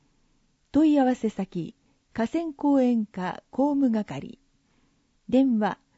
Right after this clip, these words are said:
三六四七二五三八。ファックス、三六四七九二一六。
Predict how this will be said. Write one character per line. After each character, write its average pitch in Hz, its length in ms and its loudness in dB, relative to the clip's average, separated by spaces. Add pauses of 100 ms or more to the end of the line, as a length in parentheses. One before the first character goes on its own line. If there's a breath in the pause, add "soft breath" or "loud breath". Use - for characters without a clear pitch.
(160)
三 330 340 -4
六 311 260 -2
四 190 280 0
七 175 380 -6 (320)
二 294 260 0
五 277 260 0
三 190 320 -4
八。 170 460 -12 (840)
フ - 100 -4
ァ 262 60 2
ッ - 20 -6
ク - 80 -18
ス、 - 260 -10 (380)
三 320 320 -2
六 311 240 -2
四 196 300 0
七 185 360 -6 (380)
九 320 280 2
二 285 420 -2
一 202 220 -6
六。 180 440 -6